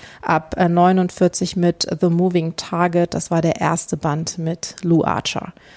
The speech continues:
Und er hat nicht geschrieben unter seinem richtigen Namen, sondern, äh, unter dem Namen Ross MacDonald, weil er verhindern wollte, dass seine Bücher mit denen seiner weitaus populäreren Frau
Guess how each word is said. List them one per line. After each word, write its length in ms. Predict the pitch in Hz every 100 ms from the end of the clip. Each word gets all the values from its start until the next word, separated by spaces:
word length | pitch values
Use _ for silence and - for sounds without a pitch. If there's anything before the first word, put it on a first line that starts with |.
| - - _ _
Und 420 | 180 170 170 165 -
er 180 | - 175
hat 240 | 202 - -
nicht 320 | 202 277 -
geschrieben 400 | 208 - 180 170
unter 200 | 160 160
seinem 240 | 156 160
richtigen 420 | 160 240 - 165 156
Namen, 360 | 147 165 240 359 - -
sondern, 520 | 175 170 165 170 165
äh, 240 | - 165 -
unter 280 | 175 180 175
dem 160 | 185
Namen 260 | 160 160 170
Ross 240 | 160 165
MacDonald, 640 | 160 - 165 160 170 262 - - - - - -
weil 160 | 175 -
er 140 | 170
verhindern 520 | 180 160 277 339 160
wollte, 320 | 147 143 151
dass 160 | 151 160
seine 220 | 170 170
Bücher 380 | 156 190 - 202
mit 200 | 175 170
denen 200 | 175 180
seiner 320 | 175 170 160
weitaus 340 | 160 180 165 -
populäreren 720 | 180 170 165 175 170 156 160
Frau 420 | - 160 151 156